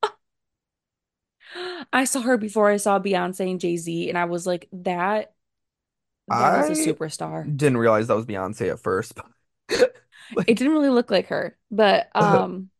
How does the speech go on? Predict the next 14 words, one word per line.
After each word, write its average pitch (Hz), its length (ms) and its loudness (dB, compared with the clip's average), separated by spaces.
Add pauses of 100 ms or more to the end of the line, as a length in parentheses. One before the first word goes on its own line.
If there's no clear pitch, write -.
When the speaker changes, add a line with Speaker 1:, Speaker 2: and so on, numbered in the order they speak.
(260)
Speaker 2:
she - 160 -4
was, 339 160 2
like, 370 160 2
keeping 220 200 2
her 214 120 2
face 113 360 -4
hidden, 131 360 0
and 104 320 -6
she's 117 140 -6
blonde 113 420 2
right 113 140 0
now, 113 260 -2
but - 180 -6
anyway. 95 300 -6